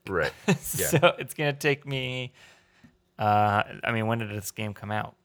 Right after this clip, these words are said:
Speaker 2: Like, a year ago? Close to a year?
Speaker 1: Uh, I, yeah, I think it was January twenty seventeen, so.
Speaker 2: So, yeah, it's taken me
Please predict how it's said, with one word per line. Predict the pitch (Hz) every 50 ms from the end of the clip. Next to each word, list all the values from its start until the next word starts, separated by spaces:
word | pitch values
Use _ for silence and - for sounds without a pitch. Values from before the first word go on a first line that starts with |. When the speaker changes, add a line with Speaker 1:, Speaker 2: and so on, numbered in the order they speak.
| _ _ _
Speaker 2:
Like, | - 104 -
a | 98
year | 98 95 98 107
ago? | 110 113 123 127 127 127 127 127 _ _ _ _
Close | - - 127
to | 120
a | 120 123 127 131 131
year? | 135 135
Speaker 1:
Uh, | 127 131 131 120 -
I, | -
yeah, | 123 113 98 113 113 113 110
I | 107 101
think | 98 120 110
it | 107
was | 101 90 -
January | - 107 101 98 104 101 95 92 87
twenty | - - 98 87 85
seventeen, | - - 82 82 78 - - 80 78 76 82 92
so. | - - - 73
Speaker 2:
So, | 76 - 104 101 101 95 98 -
yeah, | - 113 104 92 90
it's | 92 - -
taken | - 107 104 - 113
me | 107 104 101 101 101 101 104 104 101 101